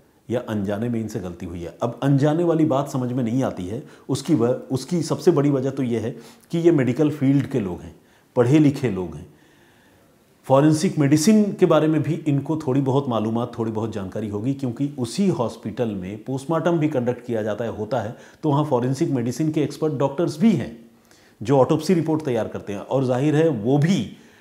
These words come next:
डॉक्टर संदीप घोष को रिपोर्ट करते हैं, उनसे मिलते हैं, बात करते हैं, तो उनके बारे में बिल्कुल कोई जानकारी नहीं है, ऐसा नहीं हो सकता। और आज की तारीख में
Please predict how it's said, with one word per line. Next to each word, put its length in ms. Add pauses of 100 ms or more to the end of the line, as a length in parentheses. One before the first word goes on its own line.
(180)
डॉक्टर 680 (480)
संदीप 400
घोष 300
को 100
रिपोर्ट 360
करते 200
हैं, 80
उनसे 240
मिलते 240
हैं, 140
बात 240
करते 240
हैं, 140
तो 220
उनके 220
बारे 220
में 140
बिल्कुल 300
कोई 140
जानकारी 400
नहीं 160
है, 120
ऐसा 160
नहीं 160
हो 80
सकता। 280 (260)
और 260
आज 240
की 120
तारीख 420
में 180